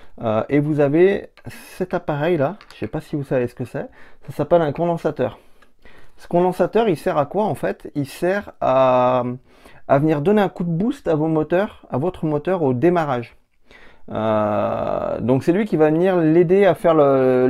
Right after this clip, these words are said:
l'effort en fait au démar-, au démarrage. Euh, si plus tard,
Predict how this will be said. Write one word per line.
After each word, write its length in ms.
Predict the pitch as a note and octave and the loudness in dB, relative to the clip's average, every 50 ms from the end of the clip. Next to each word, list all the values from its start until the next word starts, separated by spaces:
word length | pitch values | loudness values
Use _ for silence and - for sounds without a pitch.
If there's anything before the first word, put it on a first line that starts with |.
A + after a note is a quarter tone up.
| C3 C3 | 4 4
l'effort 540 | C#3+ F3 G3 F3+ - - D3 C3 - - - | 6 6 4 4 4 0 0 0 -2 -4 -12
en 80 | - C3 | -10 -10
fait 300 | A#2 - C3 - - - | -6 -4 -4 -4 -2 -2
au 80 | C#3 B2+ | -4 -2
démar-, 380 | B2+ B2+ B2+ A#2+ A2+ G2 - - - - - - - - | -2 -2 -2 -4 -4 -6 -8 -14 -20 -20 -20 -18 -10 -4
au 80 | A#2+ A#2 | 0 2
démarrage. 500 | C3 B2+ A#2+ A2+ A2 G2 F#2+ G#2 - - - - - - - - | 2 2 2 0 -2 -4 -4 -6 -8 -16 -20 -20 -20 -20 -14 -8
Euh, 500 | - A2+ G#2+ G#2 G#2 A2 G#2+ G2 G2 G#2+ | -4 -4 -2 0 0 0 -2 -2 -2 -4
si 280 | G#2+ - - - G3 F#3 - _ _ _ _ _ _ _ | -6 -8 -8 -8 -8 -8 -10 _ _ _ _ _ _ _
plus 160 | - F#3 F3+ | -6 -6 -2
tard, 480 | - - E3+ E3 E3 D#3+ - - - | 2 4 6 6 6 2 -2 -10 -16